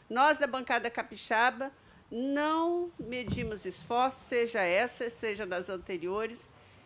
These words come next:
em ajudar essa instituição que é tão importante para o nosso país, no desenvolvimento dos nossos jovens intelectualmente,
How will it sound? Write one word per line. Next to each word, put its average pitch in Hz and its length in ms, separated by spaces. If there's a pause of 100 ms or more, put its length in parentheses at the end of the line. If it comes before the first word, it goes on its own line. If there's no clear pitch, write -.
em 269 260
ajudar 226 580
essa 233 200
instituição 226 880 (360)
que 254 80
é 240 80
tão 320 200
importante 269 600
para 247 200
o 233 60
nosso 220 340
país, 220 500
no 202 80
desenvolvimento 247 1080 (440)
dos 220 220
nossos 240 520
jovens 220 640
intelectualmente, 214 1160